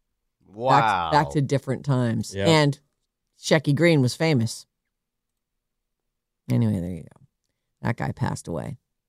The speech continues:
Speaker 2: He, all his problems, he lived to ninety-seven. Mama
Speaker 3: Yeah,
Speaker 2: Coke.
Speaker 3: and, and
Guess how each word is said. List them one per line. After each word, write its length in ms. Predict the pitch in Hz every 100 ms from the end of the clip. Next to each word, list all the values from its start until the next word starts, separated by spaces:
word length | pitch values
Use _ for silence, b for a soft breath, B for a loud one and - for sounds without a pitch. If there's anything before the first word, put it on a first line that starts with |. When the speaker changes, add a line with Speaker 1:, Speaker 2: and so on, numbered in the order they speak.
| _
Speaker 2:
He, 240 | - 185 160
all 200 | 214 208
his 120 | 202 -
problems, 460 | 214 175 127 127
he 100 | 131
lived 200 | 135 135
to 60 | 139
ninety-seven. 680 | 127 117 107 120 98 - 107 _ _ _ _ _ _ _ _ _ _ _ _ _ _ _ _ _ _ _ _ _ _ _ _ _ _ _ _ _ -
Mama 260 | 123 123
Speaker 3:
Yeah, 40 | -
Speaker 2:
Coke. 140 | 135
Speaker 3:
and, 240 | 156 131 -
and 480 | 175 202 170 151 151